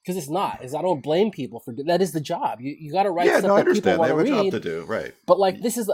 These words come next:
Speaker 1: again, I guess another one of those
Speaker 2: Gotta feed the beast every day.
Speaker 1: Yes, and this is just low-hanging fruit. So, yeah, you're gonna go out and pick the low-hanging fruit. So,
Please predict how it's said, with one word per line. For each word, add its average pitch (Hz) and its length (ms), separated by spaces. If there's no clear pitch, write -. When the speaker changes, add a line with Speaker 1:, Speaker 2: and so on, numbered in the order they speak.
Speaker 1:
again, 170 460
I 139 80
guess 175 240
another 160 400
one 160 160
of 147 100
those 143 440
Speaker 2:
Gotta 135 180
feed 135 240
the 113 80
beast 110 280
every 85 200
day. - 180
Speaker 1:
Yes, 214 600
and 160 160
this 202 200
is 202 100
just 208 220
low-hanging 160 1500
fruit. 135 380
So, 139 440
yeah, 170 300
you're 139 160
gonna 160 180
go 156 160
out 156 160
and 147 100
pick - 260
the 170 80
low-hanging 160 580
fruit. - 340
So, 143 400